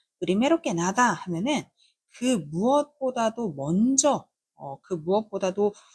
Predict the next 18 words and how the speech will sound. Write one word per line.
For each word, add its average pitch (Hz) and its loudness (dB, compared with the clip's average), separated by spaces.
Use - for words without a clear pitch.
우선시 262 0
되어서 196 0
라는 196 -2
톤이 156 -8
좀 139 -10
있습니다. - 0
자, 143 -8
예를 247 6
들어서 196 -2
제가 - -12
두 - -18
가지 175 -2
예문 170 -2
준비해 151 -2
왔는데요. 160 -4
첫 - -6
번째, 190 -2
아까 135 -10